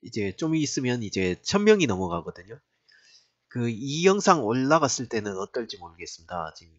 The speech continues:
이제 천 명이 지금 거의 다 돼가는데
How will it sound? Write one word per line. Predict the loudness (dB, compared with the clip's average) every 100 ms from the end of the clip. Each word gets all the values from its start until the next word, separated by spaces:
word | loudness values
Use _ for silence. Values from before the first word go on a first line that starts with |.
| _
이제 | -18 -18 -14
천 | -8 -4
명이 | -4 -4 -6 -10 -14
지금 | -16 -16 -8
거의 | -6 -4
다 | -2
돼가는데 | 0 2 0 -6 -10 -10